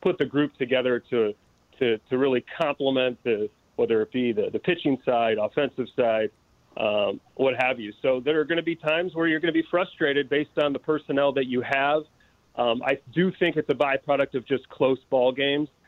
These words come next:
Um, but also we've got some, you know,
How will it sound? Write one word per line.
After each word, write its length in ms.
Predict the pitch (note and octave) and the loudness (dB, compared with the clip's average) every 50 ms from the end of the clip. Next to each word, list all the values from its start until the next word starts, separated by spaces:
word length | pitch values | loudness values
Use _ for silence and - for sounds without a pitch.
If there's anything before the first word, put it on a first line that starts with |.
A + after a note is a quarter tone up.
| _ _ _ _ _ _ - - _ - | _ _ _ _ _ _ -20 -14 _ -2
Um, 480 | B2+ A2+ A2 G#2+ G#2 G2+ G#2 A2 - - _ _ - - _ _ _ _ _ _ _ - | 0 0 2 2 0 0 -2 -4 -8 -10 _ _ -20 -20 _ _ _ _ _ _ _ -8
but 240 | C#3+ - C#3+ D3 | -2 0 2 4
also 380 | D3+ D3+ E3+ E3+ - F3+ E3+ E3 | 4 4 2 2 2 2 2 4
we've 160 | D#3+ E3 D#3 | 2 2 2
got 200 | - E3+ E3 E3 _ | 0 0 -2 -2 _
some, 260 | - E3+ E3 E3 D#3+ - | -6 -6 -6 -6 -6 -6
you 120 | - E3 D#3+ | -4 -2 0
know, 280 | D3 D3+ C#3+ B2+ B2+ | 0 0 0 0 -4